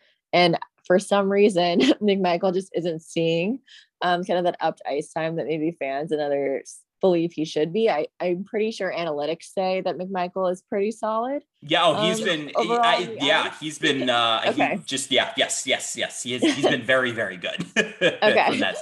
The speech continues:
Speaker 1: I'm like,
Speaker 2: standpoint.
Speaker 1: just to clear, yeah, I'm pretty sure, you know, everything kind of points to him as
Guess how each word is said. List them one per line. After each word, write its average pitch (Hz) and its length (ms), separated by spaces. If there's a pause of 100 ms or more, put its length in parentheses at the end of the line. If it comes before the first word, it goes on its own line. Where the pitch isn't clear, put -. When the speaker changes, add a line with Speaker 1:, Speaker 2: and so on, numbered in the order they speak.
(120)
Speaker 1:
I'm 233 80
like, 233 220
Speaker 2:
standpoint. - 20
Speaker 1:
just 269 240
to 349 100
clear, 311 280
yeah, 220 240
I'm 202 180
pretty 262 280
sure, 214 400
you 180 140
know, 180 100
everything 180 400
kind 185 120
of 170 140
points 175 320
to 208 60
him 170 180 (100)
as 147 340